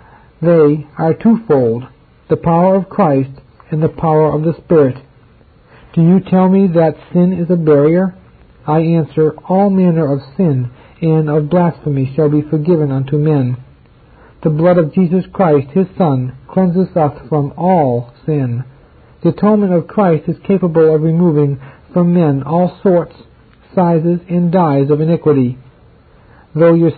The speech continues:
sins be as scarlet, they shall be as wool. Though they be red like crimson, they shall be whiter than snow."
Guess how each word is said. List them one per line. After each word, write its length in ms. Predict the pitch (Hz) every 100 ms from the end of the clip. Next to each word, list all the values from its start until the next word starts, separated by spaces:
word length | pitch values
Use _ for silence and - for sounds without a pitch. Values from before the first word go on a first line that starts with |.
| -
sins 260 | 208 214
be 220 | 180 208 202
as 100 | 190
scarlet, 540 | - 190 160 123 120 - _ _ _
they 140 | 156 143
shall 260 | 165 151
be 240 | 151 151 151
as 140 | 147
wool. 540 | 151 160 151 131 127 - _ _ _ -
Though 160 | 165
they 140 | 160 170
be 180 | 170 160
red 320 | 170 190 180
like 200 | 185 185
crimson, 600 | - 208 151 143 127 131 - - -
they 100 | 147
shall 180 | - 151
be 140 | 165
whiter 440 | 165 160 156 143 139
than 260 | 143 147 -
snow." 420 | 165 131 117